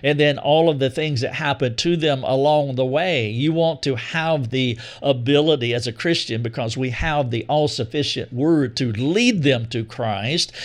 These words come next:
and then to help them to grow in God's word so they can grow up into mature manhood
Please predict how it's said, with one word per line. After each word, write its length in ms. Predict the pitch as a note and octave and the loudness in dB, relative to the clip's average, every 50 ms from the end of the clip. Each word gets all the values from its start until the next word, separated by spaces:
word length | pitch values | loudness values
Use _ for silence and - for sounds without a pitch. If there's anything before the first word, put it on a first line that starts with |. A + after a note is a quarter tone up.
| - - | -8 -4
and 160 | D3 D3+ D3 A#2+ | -2 -2 0 0
then 200 | D#3 D#3 D#3 C#3+ | -2 0 0 0
to 80 | C3 | -2
help 320 | B2 A#2 F#3 G3 G3+ G3 - | 0 0 0 0 0 0 -2
them 300 | - C3+ C#3 C3+ C3+ C3+ | -4 -2 -2 -2 -2 -4
to 160 | - C#3 B2 | -4 -4 -2
grow 800 | A2 G#2+ A2+ B2+ C#3 E3+ G3 G#3 F#3+ D#3+ C3 A2 F2 - - - _ _ _ _ - - - - - - _ - - - - - - - - - - _ - | -2 -2 -2 0 0 0 2 2 2 2 0 0 -4 -6 -12 -18 _ _ _ _ -20 -20 -20 -20 -20 -20 _ -20 -20 -20 -20 -20 -20 -20 -20 -20 -20 _ -2
in 240 | - F#3+ F3+ E3 D3+ | 0 2 2 2 2
God's 440 | A#2+ C#3+ C#3 C3+ C3 B2 A2 - - | 2 2 2 2 2 0 -2 -2 -2
word 360 | D3+ E3 F#3 F#3 F#3 F3 D#3+ | 2 4 6 6 6 4 4
so 180 | - - C#3+ C3 | 2 0 0 2
they 140 | C3 C3+ C3 | 2 0 0
can 180 | - B2+ A#2 | -2 -4 -4
grow 300 | A2+ C#3+ C#3+ C#3+ C3+ C3+ | 0 2 2 4 4 2
up 220 | C#3+ C#3+ C#3+ D3 D3+ | 2 0 0 -2 -4
into 300 | C3+ B2+ A#2 - D3 C3 | -6 -4 -2 -2 -2 -2
mature 720 | C3 B2 A#2 A#2 - - E3 D3+ D3+ D3+ C#3+ C3+ A#2+ - | -2 -2 -4 -2 -2 0 2 2 2 4 2 2 2 0
manhood 720 | - A#2+ C3 C3+ C#3 C#3+ C#3 B2+ B2 C3 B2 B2 B2 B2 | -2 -2 0 0 0 0 -2 -2 -2 0 0 0 0 -2